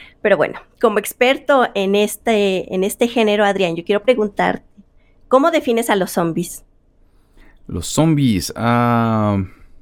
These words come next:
Speaker 2: los zombies son, ah, cadáveres de los recientemente muertos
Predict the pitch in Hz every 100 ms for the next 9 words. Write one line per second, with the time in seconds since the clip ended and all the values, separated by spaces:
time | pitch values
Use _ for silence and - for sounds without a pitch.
0 | - 113 139 143 135 143 139 139 139 135
1 | 135 135 135 - 123 143 160 170 165 -
2 | - - 110 104 101 101 101 - 170 151
3 | 151 156 151 147 139 151 160 151 165 160
4 | 151